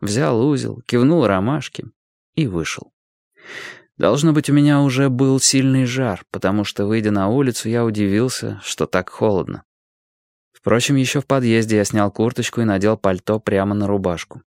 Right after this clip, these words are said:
Курточку решено было загнать. По моим расчётам, за неё можно было взять миллионов пятнадцать. По той же причине. Сильный жар и головная боль.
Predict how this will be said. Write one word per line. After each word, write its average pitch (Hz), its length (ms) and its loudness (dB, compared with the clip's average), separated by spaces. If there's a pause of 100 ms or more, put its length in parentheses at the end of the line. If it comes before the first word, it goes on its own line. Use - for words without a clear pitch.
(520)
Курточку 135 480 -2
решено 131 380 2
было 123 220 2
загнать. 117 580 0 (420)
По 98 120 2
моим 113 280 4
расчётам, 117 560 0
за 107 100 0
неё 110 220 2
можно 113 300 0
было 107 200 2
взять 107 420 -2
миллионов 98 600 0
пятнадцать. - 680 -6 (1080)
По 101 120 -4
той 165 160 0
же 147 140 0
причине. 135 580 0 (380)
Сильный 117 440 2
жар 123 300 2
и 98 40 2
головная 120 480 2
боль. 123 300 0